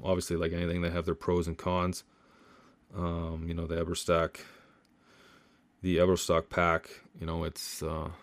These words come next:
it's quiet, it's nice, it's durable as hell. It's a little heavier and it's not waterproof, so, uh, um, like the Mystery Ranch pack. So again, they have their pros and cons, but, uh, uh, both great packs. Can't say anything really bad about either of them. So,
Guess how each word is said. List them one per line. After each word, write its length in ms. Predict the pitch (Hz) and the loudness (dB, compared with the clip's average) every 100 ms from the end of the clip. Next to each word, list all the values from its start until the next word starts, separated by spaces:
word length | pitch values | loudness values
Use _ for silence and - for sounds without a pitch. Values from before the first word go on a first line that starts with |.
| - | -16
it's 140 | 104 - | -14 -14
quiet, 580 | - 92 90 92 92 | -4 2 6 6 6
it's 260 | 82 - - | 2 -8 -4
nice, 320 | 90 90 - | 0 2 0
it's 160 | - - | -6 -2
durable 440 | - 98 92 87 | 8 8 8 4
as 120 | 85 | 0
hell. 320 | - 90 87 87 - - - | 0 0 0 -4 -12 -20 -20
It's 120 | - - | -8 4
a 40 | |
little 240 | 98 101 | 10 12
heavier 560 | 90 95 98 98 98 95 | 10 8 8 10 10 10
and 300 | 87 85 87 | 4 0 -2
it's 140 | 80 | -4
not 220 | 90 85 85 | -2 0 0
waterproof, 680 | 82 85 87 - 87 - - | -2 -2 -2 0 0 -2 -6
so, 280 | - 80 - - | -4 -4 -4 -8
uh, 140 | 85 - | -8 -8
um, 360 | 60 82 80 82 | -6 -4 -4 -8
like 200 | 87 87 | -6 -4
the 240 | - 80 82 - | -4 -4 -4 -8
Mystery 240 | 92 87 95 | -8 -2 0
Ranch 300 | 90 87 - | 0 -2 -2
pack. 260 | 90 90 | 0 0
So 180 | - 82 - - - - | -2 -6 -6 -16 -6 6
again, 200 | 120 135 | 12 12
they 60 | |
have 100 | 117 | 12
their 100 | 110 | 12
pros 280 | 101 98 92 | 10 10 6
and 100 | 87 | 4
cons, 360 | - 85 85 82 | -2 -4 -4 -8
but, 380 | - 78 - - | -8 -8 -8 -6
uh, 180 | 82 80 | -6 -6
uh, 80 | 82 82 - | -8 -8 -2
both 200 | 90 87 | -2 0
great 260 | 85 80 | -4 -6
packs. 400 | - 85 85 - - - - - - | -6 -8 -8 -14 -18 -20 -20 -20 4
Can't 220 | 110 104 | 6 6
say 200 | 104 101 | 6 6
anything 200 | 98 98 | 6 4
really 180 | 98 92 | 4 4
bad 280 | 87 87 | 4 4
about 260 | 92 90 87 - - - - - | 4 2 -2 -6 -20 -20 -14 -2
either 300 | 101 98 98 | 2 4 6
of 80 | |
them. 200 | 95 95 87 - - | 6 2 -2 -14 -14
So, 340 | - 87 85 | -6 -2 -2